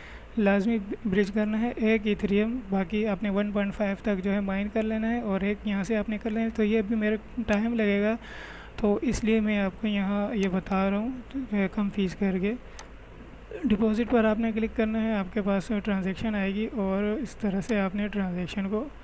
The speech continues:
कन्फर्म कर देना है। अब यहाँ हम देख सकते हैं ज़ीरो पॉइंट फ़ोर हमारी फ़ीस हो चुकी है। अब ये आपका जो है डिपॉजिट वगैरह लग जाएगा और आपने कुछ टाइम के लिए वेट करना है, जैसे आपकी ट्रांजैक्शन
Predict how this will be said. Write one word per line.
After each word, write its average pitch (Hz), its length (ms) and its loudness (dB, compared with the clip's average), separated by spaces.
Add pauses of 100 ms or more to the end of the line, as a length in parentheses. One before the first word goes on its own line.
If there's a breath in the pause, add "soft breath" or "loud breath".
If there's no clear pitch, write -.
(440 loud breath)
कन्फर्म 202 360 0
कर 190 140 0
देना 180 280 -2
है। 170 240 -4 (720 loud breath)
अब 214 140 2
यहाँ 202 160 2
हम 196 60 0
देख 196 140 0
सकते 196 260 -4
हैं 208 100 0
ज़ीरो 196 200 2
पॉइंट 202 260 0
फ़ोर 202 360 2
हमारी 190 360 0
फ़ीस 190 260 -2
हो 190 140 2
चुकी 196 300 0
है। 208 200 2 (4000 loud breath)
अब 226 80 2
ये 226 140 2
आपका 214 360 4
जो 220 140 4
है 214 120 4
डिपॉजिट 208 460 2
वगैरह 208 300 2
लग 214 200 2
जाएगा 220 380 4
और 208 260 2
आपने 208 400 2
कुछ 208 320 -2
टाइम 202 200 0
के 196 100 0
लिए 202 160 2
वेट 202 260 0
करना 214 280 0
है, 208 200 0
जैसे 190 260 0
आपकी 202 300 0
ट्रांजैक्शन 190 540 0